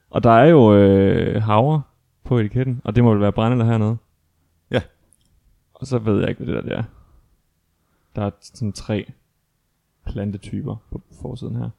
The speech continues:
Speaker 2: Jamen, kan det være anis, der så sådan noget? Jeg ved ikke, hvordan anis ser ud. Anis er vel nærmest en rod.
Speaker 1: Nej, altså det er jo... Selve det, du putter i te også og sådan noget, det er jo sådan en lille stjerneformet, øh,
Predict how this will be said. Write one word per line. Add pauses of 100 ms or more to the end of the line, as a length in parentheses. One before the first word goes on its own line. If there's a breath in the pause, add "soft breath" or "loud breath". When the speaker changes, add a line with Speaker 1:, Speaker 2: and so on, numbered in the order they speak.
(240)
Speaker 2:
Jamen,
kan
det
være
anis,
der
så
sådan
noget?
Jeg
ved
ikke,
hvordan
anis
ser
ud.
Anis
er
vel
nærmest
en
rod. (960)
Speaker 1:
Nej,
altså
det
er
jo... (360)
Selve
det,
du
putter
i
te
også
og
sådan
noget,
det
er
jo
sådan
en
lille (220)
stjerneformet,
øh,